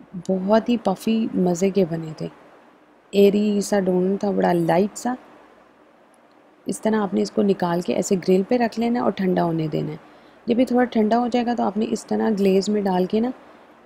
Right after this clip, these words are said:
ये देखें, ऐसे डिप कर लेना है ऊ-, पूरा ऊपर नीचे।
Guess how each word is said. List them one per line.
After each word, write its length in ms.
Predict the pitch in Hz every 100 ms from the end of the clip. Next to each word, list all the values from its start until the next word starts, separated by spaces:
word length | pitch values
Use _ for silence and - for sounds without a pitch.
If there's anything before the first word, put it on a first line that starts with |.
| _ _ _ _ _ _ -
ये 220 | 180 180
देखें, 320 | 165 151 160 156 - -
ऐसे 240 | 202 - 202
डिप 240 | 180 180
कर 160 | - 220
लेना 260 | 233 247
है 140 | 254 269 - -
ऊ-, 140 | 196 175 - - - _ _ _ _ -
पूरा 260 | 208 190 175
ऊपर 260 | 160 165
नीचे। 300 | 156 151 151